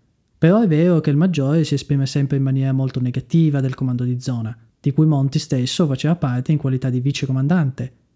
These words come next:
descrivendoli come troppo passivi, attesisti, direbbero altri partigiani.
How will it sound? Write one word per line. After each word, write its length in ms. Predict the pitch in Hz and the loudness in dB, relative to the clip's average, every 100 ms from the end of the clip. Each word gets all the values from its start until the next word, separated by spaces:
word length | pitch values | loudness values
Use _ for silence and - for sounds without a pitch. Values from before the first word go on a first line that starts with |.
| _ _ _ _ - | _ _ _ _ 0
descrivendoli 760 | 185 185 285 135 151 196 147 | 0 4 2 2 2 2 2
come 220 | 151 147 | 2 0
troppo 220 | 139 131 127 | 0 -2 -4
passivi, 560 | 131 - 180 135 120 - _ _ | -8 -2 0 0 -2 -12 _ _
attesisti, 880 | - - 143 135 156 - - 127 - _ _ | -16 -4 0 2 0 -2 -8 -10 -10 _ _
direbbero 400 | - 131 123 127 | -4 -2 0 -2
altri 240 | 120 120 127 | -2 -2 -4
partigiani. 640 | 127 120 123 123 110 113 | -4 -4 -4 -4 -6 -10